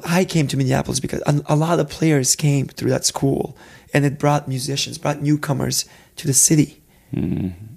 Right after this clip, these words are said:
Speaker 1: And there was stuff happening. And it, since it closed, I felt like there's a roof there, you know? And as a musician, I, I'm not being arrogant or cocky. I just feel like I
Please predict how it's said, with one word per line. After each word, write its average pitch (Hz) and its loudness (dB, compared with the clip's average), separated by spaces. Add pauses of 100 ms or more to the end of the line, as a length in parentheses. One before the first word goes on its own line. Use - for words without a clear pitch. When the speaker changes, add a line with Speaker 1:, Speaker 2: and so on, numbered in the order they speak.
(120)
Speaker 1:
And 131 0
there 139 4
was 127 2
stuff - -2
happening. - -2
And 120 0
it, 127 -6 (380)
since 147 -8
it 147 -6
closed, 147 2
I 123 -2
felt 139 2
like 127 0 (920)
there's 127 -4
a 127 2
roof 151 2 (340)
there, 151 2
you 131 0
know? 131 -4 (1300)
And 143 4
as 131 2
a 123 -2
musician, 135 0
I, 127 -2 (240)
I'm 139 2
not 147 2
being - -6 (500)
arrogant 123 2
or - -8
cocky. - -2
I 135 0
just - 0
feel 135 2
like - -2
I - -4